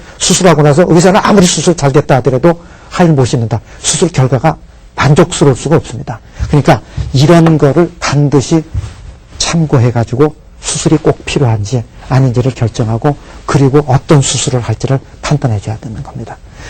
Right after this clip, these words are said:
그러면은 어떤 경우에 수술해야 될지 우선 또 파악해야 되거든요. 수술의 적응입니다.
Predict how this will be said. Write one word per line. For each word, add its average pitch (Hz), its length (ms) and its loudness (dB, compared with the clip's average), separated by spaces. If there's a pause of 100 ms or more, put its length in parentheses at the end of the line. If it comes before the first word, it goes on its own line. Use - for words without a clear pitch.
그러면은 147 520 4 (520)
어떤 190 580 2
경우에 165 520 2 (280)
수술해야 139 420 0
될지 117 320 -4
우선 123 320 -6
또 127 160 -4 (380)
파악해야 110 380 -4
되거든요. 123 380 -4 (360)
수술의 170 500 0
적응입니다. 120 640 0